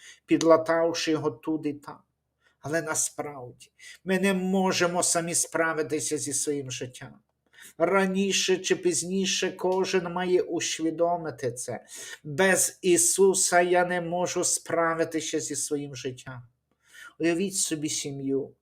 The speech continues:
який чоловік алкоголік, яка на межі розпаду. Йому кажуть: «Слухай, ти алкоголік, ти вбиваєш своє життя». А він відповідає: «У мене все під контролем».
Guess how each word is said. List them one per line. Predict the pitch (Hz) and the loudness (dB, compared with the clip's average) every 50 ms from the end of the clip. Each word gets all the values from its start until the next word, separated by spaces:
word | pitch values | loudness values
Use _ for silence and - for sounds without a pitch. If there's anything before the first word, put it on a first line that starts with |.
| _ _ - - - - | _ _ -20 -20 -6 -4
який | 147 143 - 196 190 190 | -4 -2 -2 -2 -4 -2
чоловік | - 175 165 165 170 170 180 165 - - | 0 0 2 2 2 2 0 -2 -4 -2
алкоголік, | - 160 147 135 - - 156 135 123 151 156 156 151 139 113 101 - - - _ _ - | -2 0 0 0 0 0 0 0 2 0 -2 -2 -2 -4 -6 -8 -10 -16 -20 _ _ -4
яка | 143 156 - - - 147 | -2 -2 -2 -2 -4 -6
на | 143 139 139 | -6 -6 -6
межі | 135 135 127 - 135 | -8 -10 -8 -8 -8
розпаду. | 131 139 131 - - - - _ - - _ _ _ _ - - - - | -8 -8 -10 -12 -14 -16 -16 _ -20 -20 _ _ _ _ -20 -20 -16 -10
Йому | - 165 170 170 - | -8 -6 -6 -6 -6
кажуть: | - 160 170 160 147 117 104 - - _ _ _ | -6 -8 -10 -10 -10 -12 -14 -16 -20 _ _ _
«Слухай, | - - - 170 170 180 190 190 160 - - - - _ _ _ _ - _ _ - | -6 -4 -4 -2 -2 -2 -2 -2 -4 -8 -12 -18 -20 _ _ _ _ -20 _ _ 0
ти | - 202 202 | 2 4 4
алкоголік, | - - 196 196 190 196 190 - 190 190 190 190 190 196 185 139 117 98 - - - | 4 2 0 0 0 -2 -2 0 0 0 0 0 -2 -2 -2 -4 -6 -10 -14 -10 -2
ти | - 185 | 0 0
вбиваєш | 180 175 202 196 190 196 202 202 196 190 190 - | 2 4 2 2 4 2 2 2 2 0 0 0
своє | - - 185 185 180 180 | -2 0 0 0 0 -2
життя». | - - 190 185 - - - - - - _ _ _ _ _ _ _ - - _ _ | -4 -6 -6 -8 -8 -12 -16 -16 -16 -18 _ _ _ _ _ _ _ -20 -20 _ _
А | - | -14
він | 127 - 151 139 | -10 -8 -8 -6
відповідає: | 139 139 127 131 - - 120 123 117 127 135 131 - 90 - - - - - 127 123 | -4 -4 -6 -6 -6 -4 -4 -4 -4 -4 -8 -10 -12 -14 -18 -20 -20 -20 -18 -6 -2
«У | - 175 170 | 0 0 2
мене | 175 180 175 170 175 170 | 2 0 0 2 2 0
все | 160 - - - 156 - | 0 0 -2 -2 -2 -2
під | - - 151 127 - | -2 -4 -8 -8 -8
контролем». | - - 127 120 117 - - - 127 104 95 | -10 -10 -10 -10 -10 -12 -14 -14 -14 -14 -16